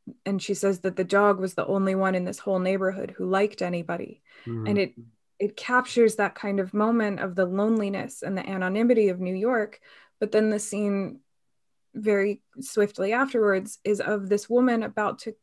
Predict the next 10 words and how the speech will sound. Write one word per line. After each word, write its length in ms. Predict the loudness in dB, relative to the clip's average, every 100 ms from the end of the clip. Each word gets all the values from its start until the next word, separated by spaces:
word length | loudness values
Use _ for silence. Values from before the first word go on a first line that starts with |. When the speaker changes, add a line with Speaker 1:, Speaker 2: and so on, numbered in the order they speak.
| _ _ -8
Speaker 1:
commit 300 | -4 -4 -4
suicide, 680 | 0 0 0 -2 0 -2 -2
and 140 | -6
she 140 | -6 -8
stops 480 | -4 2 2 0 -8
because 380 | -8 -4 -4 -4
of 120 | -4
her 100 | -4
neighbor. 500 | 2 2 2 -6 -12 _ _ -20 _ _ _ _
It, 280 | 2 2 2